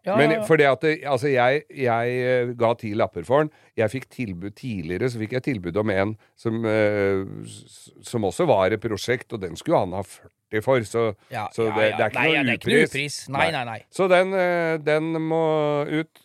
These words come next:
Speaker 2: Jeg får vel lagt ut en annonse
Speaker 1: Da er det
Speaker 2: på
Speaker 1: bare å
Speaker 2: Finn her etter hvert
Speaker 1: egentlig
Speaker 2: også.
Speaker 1: sende en melding på Instagram også, hvis du er hypp på den bilen, og få
Speaker 2: Ja.
Speaker 1: noen bilder av den, så skal
Speaker 2: Ja.
Speaker 1: jeg få Geir til å sende.
Speaker 2: Ja.
Speaker 1: Så skal jeg formidle videre hvis du er interessert. Den står jo på Manglerud, og det er jo bare å ta
Speaker 2: Står
Speaker 1: med seg en
Speaker 2: inne,
Speaker 1: bilhenger og komme og hente
Speaker 2: står
Speaker 1: den.
Speaker 2: inne, må vite. Ja,
Speaker 1: Ja, ja,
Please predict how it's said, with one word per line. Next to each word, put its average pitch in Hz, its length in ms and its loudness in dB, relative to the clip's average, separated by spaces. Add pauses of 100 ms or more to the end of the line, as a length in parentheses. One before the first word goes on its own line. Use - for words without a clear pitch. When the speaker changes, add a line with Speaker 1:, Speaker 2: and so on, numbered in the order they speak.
(160)
Speaker 2:
Jeg 139 160 2
får 131 240 -4
vel 131 100 -2
lagt 123 260 -6
ut 98 160 -8
en 117 140 -4
annonse 90 320 -4
Speaker 1:
Da 170 120 4
er 214 40 4
det 226 80 0
Speaker 2:
på 202 60 4
Speaker 1:
bare 196 100 6
å 214 80 8
Speaker 2:
Finn 214 80 4
her 196 120 2
etter 196 40 0
hvert 165 160 0
Speaker 1:
egentlig 180 240 2
Speaker 2:
også. - 140 0
Speaker 1:
sende 151 160 0
en 165 100 2
melding 131 260 0
på 156 120 -2
Instagram 135 400 0
også, 208 160 6
hvis 151 80 -2
du 180 80 0
er 160 120 8 (120)
hypp - 80 -12
på 147 140 0
den 151 120 2
bilen, 170 160 2
og 165 80 2
få 156 80 0
Speaker 2:
Ja. - 80 4
Speaker 1:
noen 160 60 0
bilder 151 220 2
av 214 80 6
den, 247 80 2
så 185 100 -2
skal - 100 0
Speaker 2:
Ja. 170 80 6
Speaker 1:
jeg - 40 -4
få 160 140 2
Geir 135 160 4
til 160 140 -6
å - 20 -2
sende. 175 320 2 (180)
Speaker 2:
Ja. 110 180 -4
Speaker 1:
Så 226 360 6
skal 214 160 4
jeg 165 80 4
formidle 151 380 0
videre 117 240 -2
hvis 123 140 -6
du 139 60 0
er 131 60 2
interessert. 101 320 -8
Den 165 160 0
står 143 240 -2
jo 143 40 0
på 190 120 4
Manglerud, 170 520 2
og 170 40 2
det 156 80 4
er 131 100 2
jo 165 80 2
bare 131 280 2
å 143 80 2
ta - 100 0
Speaker 2:
Står 113 40 4
Speaker 1:
med 139 80 6
seg 147 80 4
en 151 100 2
Speaker 2:
inne, - 240 0
Speaker 1:
bilhenger 202 320 2
og 160 160 2
komme 143 160 4
og - 40 6
hente 143 120 4
Speaker 2:
står 190 160 0
Speaker 1:
den. 214 200 2 (120)
Speaker 2:
inne, 80 300 -6
må 143 120 -2
vite. 156 300 -6 (160)
Ja, - 60 -10
Speaker 1:
Ja, 170 120 -2 (100)
ja, - 40 -2